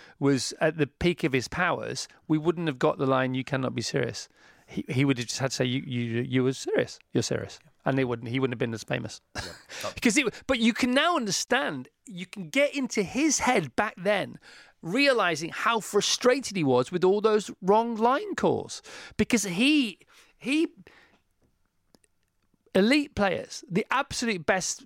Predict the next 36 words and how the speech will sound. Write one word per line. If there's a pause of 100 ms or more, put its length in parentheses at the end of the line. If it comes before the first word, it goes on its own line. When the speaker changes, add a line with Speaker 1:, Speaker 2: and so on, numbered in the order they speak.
(120)
Speaker 1:
people,
it
does,
whether
it's
sport
or
writing
or
whatever
it
may
be,
education
or,
or
science
or,
or
whatever, (340)
the
people
who
are
best
at
it
have
a, (320)
an
instinct,
a
God-given, (220)
that,
a (140)
thing,